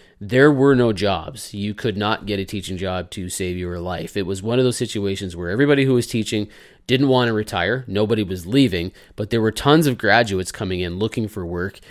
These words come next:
in the different schools, and there weren't any to be had. I got lucky. I had a teacher who I did my practicum with, who was actually a s-, a teacher of mine when I was into that high school,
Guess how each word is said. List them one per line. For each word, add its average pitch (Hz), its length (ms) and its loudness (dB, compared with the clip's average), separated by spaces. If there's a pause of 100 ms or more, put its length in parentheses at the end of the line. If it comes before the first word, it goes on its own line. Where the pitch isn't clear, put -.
(180)
in 110 220 0
the 110 80 0
different 98 280 -6
schools, 135 480 6
and 110 360 -2
there 113 80 0
weren't 123 220 0
any 110 220 -2
to 92 120 -10
be 90 140 -4
had. 85 360 -2 (440)
I 131 200 6
got 139 220 6
lucky. 123 460 -2
I 110 160 2
had 110 200 2
a 104 60 -2
teacher 104 460 -4
who 98 400 -4 (240)
I 117 520 4
did 101 140 0
my 92 140 0
practicum 135 480 2
with, 120 240 2
who 110 80 -4
was 92 180 -4
actually 101 360 -2
a - 20 -4
s-, - 160 -8 (120)
a 85 100 -8
teacher 101 260 -6
of 87 80 -6
mine 92 200 -4
when 92 120 -6
I 87 80 -4
was 90 120 -4
into 123 180 -4
that 98 160 2
high 104 140 2
school, 90 380 -6